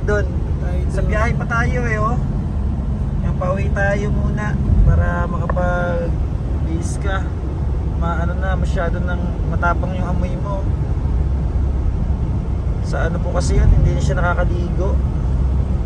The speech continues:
Speaker 1: Ilang araw siguro, hindi siya nakakaligo. Tapos marumi na po talaga siya.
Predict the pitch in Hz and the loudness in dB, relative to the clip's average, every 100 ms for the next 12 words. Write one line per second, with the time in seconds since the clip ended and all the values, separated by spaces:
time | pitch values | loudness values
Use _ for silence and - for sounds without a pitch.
0 | - - - - - - - - - - | 0 2 2 0 0 0 0 2 0 0
1 | - 160 165 165 165 175 165 143 - 160 | 0 0 2 2 2 2 2 2 2 2
2 | 156 147 143 - 151 135 139 135 135 - | 2 2 2 0 0 0 0 2 0 0
3 | - - - - - - - - - - | 0 0 0 0 0 0 0 0 0 0
4 | - - - - - - - 131 127 131 | 0 -2 0 -2 -2 -2 -2 -2 -2 -4
5 | 143 139 139 135 135 - - 139 135 131 | -2 -2 0 0 0 -2 -2 -2 0 0
6 | - 131 | 0 -2